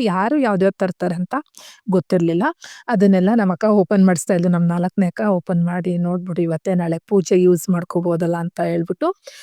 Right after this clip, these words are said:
ಓಪನ್ ಮಾಡಿಸ್ತಾ ಇದ್ಲು. ಅವಳೆಲ್ಲ ಓಪನ್ ಮಾಡಿ ಮಾಡಿ "ಚೆನ್ನಾಗಿದೆ, ಚೆನ್ನಾಗಿದೆ" ಅಂತ ಹೇಳ್ಬಿಟ್ಟು ಎಲ್ಲ ಓಪನ್ ಮಾಡೋದಾಯ್ತು. ಇನ್ನು ಗಿಫ್ಟ್ ಎಲ್ಲ ಓಪನ್ ಮಾಡಿ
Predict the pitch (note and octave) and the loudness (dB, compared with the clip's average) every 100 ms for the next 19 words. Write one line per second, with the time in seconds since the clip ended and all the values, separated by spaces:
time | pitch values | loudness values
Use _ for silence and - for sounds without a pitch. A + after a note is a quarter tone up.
0 | - G#3 F#3 G3 F3 E3+ D#3 - F3 E3 | -6 0 2 4 2 0 -4 -8 -4 -4
1 | E3+ D4+ - _ _ _ _ _ _ _ | 0 -2 -2 _ _ _ _ _ _ _
2 | G3+ F#3+ F#3+ G3+ F#3 G#3 G3 F#3 F#3+ F#3+ | 2 4 4 4 4 4 4 4 4 4
3 | F#3 F#3 F#3+ - F#3 F3+ F3+ F3+ F3 G3 | 2 4 4 4 -2 0 0 0 0 -2
4 | F3 F3 F3 E3+ F#3 E3+ E3+ F3 E3 C4+ | 0 0 0 -2 -2 -2 -2 -2 -2 -4
5 | - _ - - - G#3 F3 F3+ F#3 G3+ | -4 _ -20 -20 -6 -2 2 2 0 0
6 | C#3+ B2+ F#3+ F3+ F#3 F3+ E3+ E3+ F#3 F3 | -2 -4 -2 0 2 2 2 0 0 0
7 | E3+ E3+ - C#4 - - - _ A3+ F#3+ | 0 -2 0 -2 -2 -20 -20 _ -6 -2
8 | G3+ F#3+ G#3 - G#3 G3 G3+ F#3+ G3 G3+ | 0 0 -2 -2 -2 2 2 0 2 4
9 | G3 F#3+ | 4 2